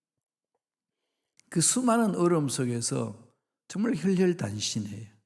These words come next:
그 이제 두 딸은 성장하고 있고, 얘는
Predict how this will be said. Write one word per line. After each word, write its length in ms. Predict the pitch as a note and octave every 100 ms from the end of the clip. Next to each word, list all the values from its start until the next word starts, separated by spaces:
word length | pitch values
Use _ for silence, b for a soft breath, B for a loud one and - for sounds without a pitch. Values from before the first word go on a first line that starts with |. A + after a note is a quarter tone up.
| _ _ _ _ _ _ _ _ _ _ _ _ _ -
그 140 | C#3+
이제 340 | D3 D#3 D3 -
두 160 | C3
딸은 500 | - C#3 C#3+ C3+ A#2+ - - _ _ -
성장하고 1200 | - D#3+ C#3 C3 A#2+ A2+ - - _ - C#3+ B2
있고, 340 | A#2+ A#2+ A#2 A2+ _ _ _ _ _ _ _ _ _
얘는 340 | B2+ B2+ B2